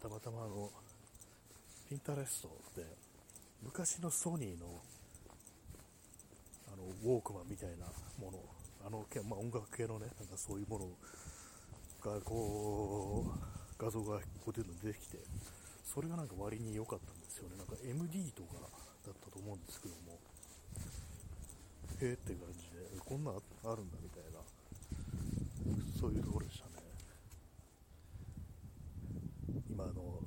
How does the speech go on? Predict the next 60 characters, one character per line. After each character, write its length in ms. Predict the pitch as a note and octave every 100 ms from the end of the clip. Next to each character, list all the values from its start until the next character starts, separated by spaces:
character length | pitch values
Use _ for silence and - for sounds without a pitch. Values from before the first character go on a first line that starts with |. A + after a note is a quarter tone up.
| -
自 100 | G#2
動 120 | B2+
販 40 | B2+
売 160 | B2+
機 80 | G#2
の 60 | -
前 140 | -
に 80 | -
佇 280 | - - -
ん 60 |
で 60 | -
る 60 | -
ん 40 |
で 100 | -
す 100 | -
け 60 | -
ど 80 | -
も、 220 | - - - - - - - - - -
今 100 | - E3
日 40 | G#2+
は 60 |
な 0 |
ん 80 | A2+
か 100 | G2+
ね、 80 | G#2
あ 40 | G2+
の、 280 | G#2 G#2 G#2+ - - - - -
百 300 | - B2+ G3
七 180 | F#3+
十 100 | F3
円 160 | F#3 G#2+
の 80 | F2
自 180 | F2+ G2
動 140 | G#2
販 200 | G2+ A2
売 160 | G#2 G2+
機 140 | -
を 20 | F2
見 120 | G2
ま 120 | F#2+ F#2+
し 100 | -
た。 80 | E2+ - - - - - -
普 80 |
通 140 | - C3
の 80 | A#2+
五 160 | A2+
百 220 | B2+ C#3
の 80 | B2+
ペ 120 | - G2+
ッ 40 | -
ト 80 |
ボ 100 | G#2
ト 100 | G#2+
ル 100 | F#2 E2 D#2+ - - -
が 220 | B2 G2 E2 - - - - - - -
百 260 | - A2
七 200 | C3 B2+
十 140 | A#2+ F2+
と 80 |
か 60 | E2+